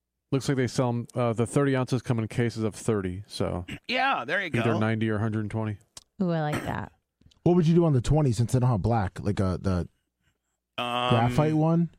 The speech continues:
Speaker 2: Maybe, maybe the graphite or the stainless. Let's see what gra-, there's graphite and there's stainless.
Speaker 3: I like graphite. I like a, a matte,
Speaker 2: We're,
Speaker 3: more matte
Speaker 2: we're
Speaker 3: color.
Speaker 2: going with Blitz's, uh, recommendation.
Speaker 3: All right.
Speaker 1: Uh,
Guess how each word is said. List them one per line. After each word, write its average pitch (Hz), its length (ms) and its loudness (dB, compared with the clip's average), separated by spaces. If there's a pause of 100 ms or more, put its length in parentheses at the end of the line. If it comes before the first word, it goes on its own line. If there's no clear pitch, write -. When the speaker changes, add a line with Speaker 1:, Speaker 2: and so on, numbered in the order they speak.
Speaker 2:
Maybe, 131 340 -8
maybe 165 400 -8
the 139 200 -8
graphite 160 640 -6
or 135 160 -4
the 117 120 -6
stainless. 123 800 -8 (340)
Let's 131 140 -14
see 143 80 -8
what 127 160 -6
gra-, 107 140 -8 (260)
there's 160 260 -6
graphite 143 720 -4 (440)
and 123 200 -6
there's 135 220 -4
stainless. 120 420 -6
Speaker 3:
I 202 140 2
like 196 140 0
graphite. 147 580 -2 (300)
I 185 60 2
like 196 180 0
a, 156 180 -4 (180)
a 175 120 -2
matte, 151 360 -2 (180)
Speaker 2:
We're, 160 100 0
Speaker 3:
more 156 80 -4
matte 151 260 -4
Speaker 2:
we're 139 80 -6
Speaker 3:
color. 131 140 0
Speaker 2:
going 123 100 -2
with - 80 -12
Blitz's, 127 640 -10
uh, 139 160 -6
recommendation. 143 640 -8
Speaker 3:
All 151 60 -4
right. 180 200 -8 (260)
Speaker 1:
Uh, 143 500 2